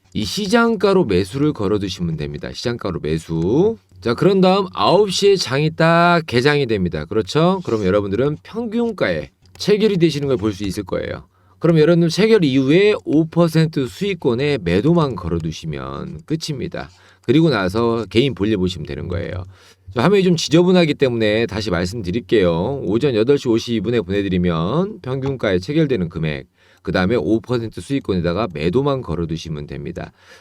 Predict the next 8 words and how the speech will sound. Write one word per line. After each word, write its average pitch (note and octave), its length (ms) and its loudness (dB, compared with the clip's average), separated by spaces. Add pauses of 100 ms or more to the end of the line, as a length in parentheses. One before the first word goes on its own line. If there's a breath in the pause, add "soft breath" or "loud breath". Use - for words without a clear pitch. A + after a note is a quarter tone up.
(100 soft breath)
저 A2 100 0
같은 F#3 260 2
경우에는 D3+ 720 2
칠 F#3 220 0
퍼센트 F3+ 420 2
수익률을 E3 340 2
좀 C#3+ 140 -2
봤는데 F2+ 600 0